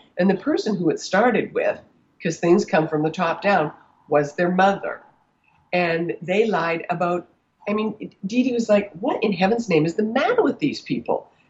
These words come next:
They lie about things that don't even matter." And I had a friend of mine who, uh, was in A A,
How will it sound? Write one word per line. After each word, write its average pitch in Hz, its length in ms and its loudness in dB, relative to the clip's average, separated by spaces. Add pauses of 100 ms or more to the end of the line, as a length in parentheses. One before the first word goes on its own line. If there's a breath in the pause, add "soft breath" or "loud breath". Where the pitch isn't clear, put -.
(100)
They 262 160 6
lie 294 600 2
about 214 380 0
things 208 240 0
that - 160 -8
don't 170 200 0
even 190 220 0
matter." 240 400 2 (320 loud breath)
And 226 120 4
I - 20 6
had 269 140 6
a 226 100 0
friend 202 300 2
of 202 100 0
mine 127 380 -4 (480)
who, 170 480 2
uh, 131 400 -4 (520)
was 165 300 4
in 165 240 4
A 170 260 2
A, 147 340 0